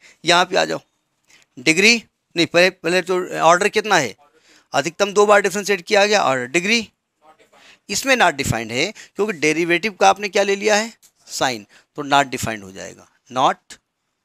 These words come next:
defined लिखा हुआ है। इसका ऑर्डर दो और डिग्री वन, क्योंकि अधिकतम पावर वन है। तो ये आपकी एक्सरसाइज है, टफ नहीं है,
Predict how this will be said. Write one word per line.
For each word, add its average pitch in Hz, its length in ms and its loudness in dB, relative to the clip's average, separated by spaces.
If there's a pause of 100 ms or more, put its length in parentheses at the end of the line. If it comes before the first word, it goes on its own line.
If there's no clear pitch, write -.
(380)
defined 131 400 -4
लिखा 98 260 -16
हुआ 95 160 -16
है। 90 80 -20 (580)
इसका 190 300 4 (180)
ऑर्डर 160 540 2 (1120)
दो 170 280 2
और 113 200 -16
डिग्री 175 380 -2 (1300)
वन, 107 240 -10
क्योंकि 147 160 -6
अधिकतम 135 260 -8
पावर 143 200 -4
वन 104 200 -10
है। 95 80 -20
तो 156 120 -16
ये 196 160 0
आपकी 165 320 0
एक्सरसाइज 143 360 -8
है, 233 100 -10 (680)
टफ 302 240 -4
नहीं 226 200 0
है, 220 180 -4